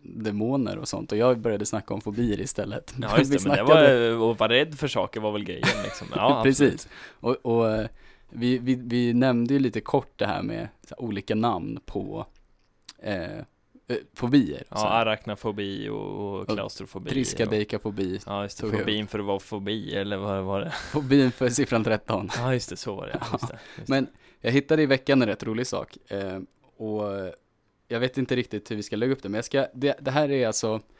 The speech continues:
Speaker 1: eh, en lista på känslor som är svåra att beskriva. Och det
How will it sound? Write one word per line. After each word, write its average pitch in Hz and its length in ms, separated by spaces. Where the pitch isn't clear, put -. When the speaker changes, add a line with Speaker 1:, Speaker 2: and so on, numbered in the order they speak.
Speaker 1:
eh, 104 280
en 113 200
lista 143 460
på 104 500
känslor 107 920
som 113 260
är 107 40
svåra 104 520
att 110 220
beskriva. - 680
Och 113 160
det 113 120